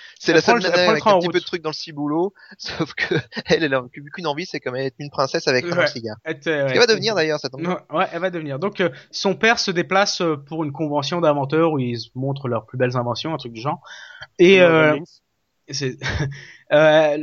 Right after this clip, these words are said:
Speaker 2: il se perd et se retrouve par hasard dans, euh, dans le château de la bête qui le kidnappera. Sa fille, euh, part à sa rescousse et demande à la bête de, euh, le remplacer par sa propre personne.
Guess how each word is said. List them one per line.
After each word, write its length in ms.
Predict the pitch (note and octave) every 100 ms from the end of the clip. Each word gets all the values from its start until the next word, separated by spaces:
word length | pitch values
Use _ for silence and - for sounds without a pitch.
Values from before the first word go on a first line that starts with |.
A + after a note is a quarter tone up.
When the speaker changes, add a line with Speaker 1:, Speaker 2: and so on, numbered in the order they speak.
| D3+
Speaker 2:
il 160 | E3+ F3+
se 140 | -
perd 420 | C#3 G3 A3+ B3+
et 40 | G#3
se 80 |
retrouve 300 | - F3 A#3
par 180 | - A3
hasard 240 | F#3+ F#3+ G#3+
dans, 140 | F#3+ E3
euh, 160 | D#3
dans 80 | D3+
le 60 | D3
château 240 | D3+ C#3+
de 80 | G#3+
la 80 | D3
bête 340 | C3+ G3 - -
qui 240 | - F3+
le 120 | F3 C#3
kidnappera. 600 | D3+ D#3 C#3 E3+ A#3 C#4
Sa 180 | D3+
fille, 440 | C3+ F3+ F#3 F#3+ F#3
euh, 160 | B2+ A2+ - _
part 140 | E3+ E3
à 80 |
sa 140 | D3 D3
rescousse 500 | C3 C3 A3 C#4 -
et 60 |
demande 340 | C#3+ C#3+ E3 E3
à 80 | C#3
la 80 | B2+
bête 200 | D3+ D#3
de, 360 | C3+ A#2 A2 - _ _ _ -
euh, 220 | G#2+ G#2+
le 120 | A#2+
remplacer 520 | C3 C#3 B2+ - A#3+
par 200 | C#4 B3+
sa 100 | -
propre 280 | G#3+ G3 F3+
personne. 640 | D#3 C#3 - F#3+ A3 G#3+